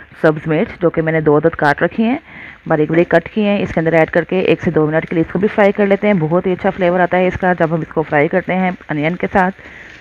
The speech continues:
तो व्यूअर्स, हरी मिर्च को भी हमने फ्राई कर लिया। अब हम इसके अंदर ऐड कर देते हैं टमाटर। एक टमाटर लिया था मैंने, इसको बारीक बारीक कट कर लिया। इसके अंदर शामिल करके इसको भी तीन से चार मिनट के लिए फ्राई कर लेते हैं प्याज के साथ,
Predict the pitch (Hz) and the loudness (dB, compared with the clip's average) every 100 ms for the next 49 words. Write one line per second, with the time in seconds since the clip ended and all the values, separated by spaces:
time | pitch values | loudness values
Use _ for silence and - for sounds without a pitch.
0 | - _ _ - - 220 226 220 220 226 | -20 _ _ -20 -6 2 4 4 2 2
1 | 190 202 208 220 214 220 202 226 196 202 | 2 0 0 0 2 2 2 2 2 4
2 | 226 220 247 370 185 185 175 - 180 175 | 2 2 0 0 -2 -2 -2 -2 0 2
3 | 165 160 170 156 156 165 175 175 160 147 | 2 2 0 -2 0 2 0 0 -2 0
4 | 190 254 - 175 - 160 139 170 196 196 | 0 0 0 -2 0 0 0 0 2 2
5 | 214 202 196 208 - 156 147 147 151 147 | 2 0 0 -2 -2 -2 0 0 0 0
6 | 156 151 - 190 190 190 - 151 156 147 | 2 0 0 0 2 2 2 0 -2 0
7 | 147 151 143 185 190 180 190 180 - 165 | 0 0 -2 0 0 0 0 0 0 0
8 | 165 165 156 160 147 147 147 156 - 180 | 0 0 0 0 2 2 2 0 0 0
9 | 170 170 156 143 202 180 175 190 185 180 | 0 0 2 2 2 0 0 0 0 0
10 | 151 131 - 196 220 214 240 | 2 2 2 0 2 2 0